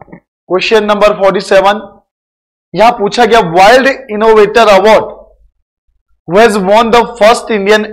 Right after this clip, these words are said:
and Asian woman, विद्यार्थियों, for the twenty ट्वेंटी वन Wild Innovator Award दो हज़ार इक्कीस के लिए जो दिया गया आपका, तो ये दिया गया कृति के करंत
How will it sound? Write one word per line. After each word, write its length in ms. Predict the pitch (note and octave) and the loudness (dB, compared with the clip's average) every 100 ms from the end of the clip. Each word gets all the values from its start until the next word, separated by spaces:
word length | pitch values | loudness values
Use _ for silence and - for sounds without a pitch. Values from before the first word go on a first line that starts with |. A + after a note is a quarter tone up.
| G#3+ | -2
and 320 | A3 G#3+ - | -2 -4 -4
Asian 360 | F3+ - B3 A3 | -4 0 -2 0
woman, 240 | G3+ G#3 | -2 -2
विद्यार्थियों, 440 | F#3 E3+ F3+ F#3 G#3+ | -2 -2 -2 -2 -4
for 220 | G3 F#3 | 0 0
the 180 | F3 F#3 F#3 - - - - _ - _ _ | 2 0 0 -8 -20 -20 -20 _ -20 _ _
twenty 360 | G3 A3+ A3 C4 | -2 0 0 -4
ट्वेंटी 380 | - G#3+ G3 A3+ | -2 -4 -2 -2
वन 280 | G#3 A3+ D#3 - - _ _ _ | 2 0 0 -12 -20 _ _ _
Wild 500 | C#3+ F#3 G#3 B3+ C4 C4+ - | -2 2 4 2 0 -4 -6
Innovator 520 | G#3 A3 G#3 G3 A3+ A3+ - | -2 0 0 2 0 -2 -2
Award 400 | F#3+ F#3+ G#3+ E3 | -2 2 2 2
दो 180 | C3 B2+ | -2 0
हज़ार 220 | G3+ G#3 | 2 2
इक्कीस 340 | G3+ G3+ A3+ G#3+ | 0 -2 -12 -10
के 200 | - A#3 | -6 -4
लिए 260 | A3 A#3+ B3 - - _ _ _ _ _ - | -2 -2 -4 -10 -20 _ _ _ _ _ -10
जो 220 | B2+ G3+ | -2 0
दिया 280 | E3+ G#3+ A3+ | 2 2 2
गया 160 | G#3+ | 2
आपका, 300 | G3+ - G3+ A#3+ - - _ - | 2 2 0 0 -4 -20 _ -4
तो 60 | |
ये 200 | F3+ A3+ | -2 0
दिया 220 | A3+ G#3+ G#3 | 0 2 2
गया 180 | G#3+ | 2
कृति 680 | A3+ - - G3+ G#3 A3+ A3+ | 0 -4 -6 -6 -6 -6 -8
के 400 | - _ G#3+ A#3 | -8 _ 0 0
करंत 720 | A#3 - G3+ F#3+ G#3 G3 A3 | -2 0 2 4 0 -2 -8